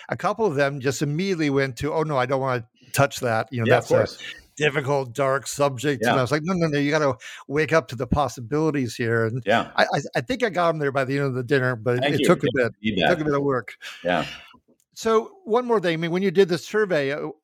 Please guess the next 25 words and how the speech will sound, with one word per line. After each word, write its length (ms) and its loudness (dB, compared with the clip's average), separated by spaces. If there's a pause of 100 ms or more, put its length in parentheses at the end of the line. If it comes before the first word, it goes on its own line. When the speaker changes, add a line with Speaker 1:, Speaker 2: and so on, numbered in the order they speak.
(120)
Speaker 1:
I 100 -2
was 80 -4
also 240 0
intrigued 360 0
in 220 2
the 40 -8
book. 240 0
You, 180 -4
you, 400 0
you 260 -2
ended 200 0
up 180 -2
in, 380 0
in 200 -4
dialogues 460 -2
and 120 -8
conversations 1080 -2
with 300 4
some 260 -2
of 60 -6
the 80 -6
people 300 0
who 140 0
had 100 -2
participated. 720 -2